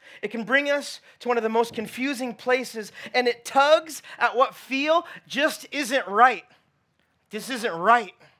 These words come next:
I don't know how many times I've said that, specifically when someone has,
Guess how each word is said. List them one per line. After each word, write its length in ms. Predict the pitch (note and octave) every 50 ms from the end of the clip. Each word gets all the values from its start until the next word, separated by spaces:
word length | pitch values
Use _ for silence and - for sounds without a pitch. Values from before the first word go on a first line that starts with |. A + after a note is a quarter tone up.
| _ _ _ _ _ _ _ _ _ _ _ _ _ _ _ _ _ _ _ _ _ _ -
I 60 | G3+
don't 80 | G#3+ G#3
know 60 | G3+
how 140 | A3 A3+ A#3
many 160 | A3+ A3 G#3+
times 300 | F3+ - A3+ G#3+ G3+ E3+
I've 140 | F#3 E3+ -
said 320 | - - G#3+ G#3 G3+ E3
that, 280 | F3+ F3 E3 D#3+ E3 - _ _ _ _ _ _ _ _ _ _ _ _ _ _ _ _ _ _ _ _ _ _ _ _ _
specifically 720 | - - - G3 F#3 - A#3 A3 F#3 A3 F#3+ E3+ G3 G3 F#3+
when 140 | F3 F3+ F3
someone 440 | F3 - G#3 G3+ G3+ G3 G3 F#3+ F3+
has, 460 | E3+ F3 E3+ E3+ D#3 - - -